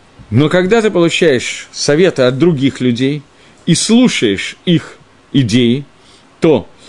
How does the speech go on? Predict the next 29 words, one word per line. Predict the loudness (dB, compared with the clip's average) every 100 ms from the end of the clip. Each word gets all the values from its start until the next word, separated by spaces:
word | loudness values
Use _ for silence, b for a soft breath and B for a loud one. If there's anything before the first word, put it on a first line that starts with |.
| B B _
если | -2 0 0 0 -2 -2
эти | -2 0 -2 0
идеи | -2 0 2 2
будут | 0 -2 -2
исходить | -4 -2 0 0 -2
из | -2
Йецер, | 0 0 -2
то | -2 -4
ты | 0 2
можешь | 2 -2
понять, | -2 0 -2 0
твоя | 2 4 2 2
идея | 0 -2 -4 -6 -6
исходила | -4 -2 0 2 0
из | -2
Йецер | -6 -4 -2
Гара | 0 0 -2 -4
или | -4 0
от | 0 0
Йецер | -2 0 -2
Гатов. | -2 -4 -10 -12 _ B B B B B
Это | -2 0 2
говорит | 2 2
Гагро | 2 0 2 2
в | 2
мус-, | 0 -2 0
э, | 0 2 0
в, | 0 0
э, | 2 2 2 2 0 -2